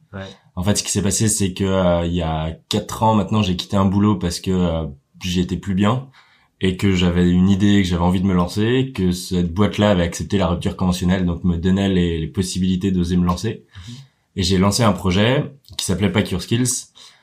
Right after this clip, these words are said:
Speaker 2: euh, que j'avais pitché à un Startup Weekend, et il y a quelqu'un qui m'a appelé trois jours après en me demandant, euh, « J'aimerais bien le lancer avec toi. »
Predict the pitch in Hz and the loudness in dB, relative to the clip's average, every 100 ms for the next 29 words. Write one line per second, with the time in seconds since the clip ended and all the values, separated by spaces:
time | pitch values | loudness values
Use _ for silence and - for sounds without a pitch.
0 | _ 95 90 87 87 87 82 92 104 123 | _ -2 2 2 2 0 -2 -4 0 2
1 | 95 104 104 107 95 107 120 131 131 95 | 2 0 -2 -2 -2 0 2 2 0 -2
2 | 90 85 92 120 117 104 92 90 107 107 | -2 -2 -2 -2 0 0 0 0 2 0
3 | 101 - 104 95 90 - 117 139 - - | 0 0 0 2 0 0 -2 -2 -8 -4
4 | 98 95 95 90 92 110 123 131 135 - | -2 0 2 2 2 2 0 -2 -4 -6
5 | 92 92 87 87 85 110 123 110 113 104 | -4 -2 -2 -2 0 0 0 0 0 -2
6 | 104 87 | -2 -8